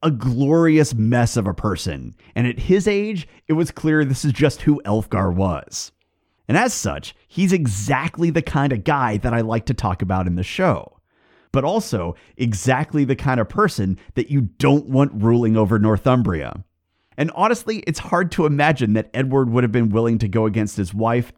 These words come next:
and his chief counselor to install the situation in one of the most powerful earldoms in England. Especially since Earl Leofric was getting pretty old at this point,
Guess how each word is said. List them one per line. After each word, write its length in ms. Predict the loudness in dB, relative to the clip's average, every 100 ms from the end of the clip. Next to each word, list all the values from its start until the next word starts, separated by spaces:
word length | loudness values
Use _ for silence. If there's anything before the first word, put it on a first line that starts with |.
| -4
and 240 | 0 2
his 180 | 2 0
chief 320 | -2 -2 -2
counselor 640 | -2 -2 -2 -6 -6 -6 -8 -14 -4
to 160 | 0 0
install 400 | 0 0 0 0
the 140 | -2
situation 840 | -4 -4 -2 0 0 0 0 -2 0
in 120 | 2
one 140 | 2
of 60 | 2
the 80 | 0
most 240 | 0 -2
powerful 560 | -2 0 0 -2 -4 -2
earldoms 480 | -2 -2 -2 -2
in 80 | -2
England. 500 | 0 0 -2 -6 -14 -20 -20 _ _ _ _
Especially 760 | -6 -4 -2 -2 -2 -6 -8 -14 -20 -20 _
since 320 | -2 -2 0
Earl 280 | 0 2 0
Leofric 680 | 0 -2 -2 -4 -6 -10 -8
was 140 | -6
getting 240 | -2 -2 -2
pretty 460 | -6 -4 -2 -2
old 400 | -4 -2 0 0
at 160 | -2 -6
this 180 | -10 -10
point, 460 | -8 -10 -10 -18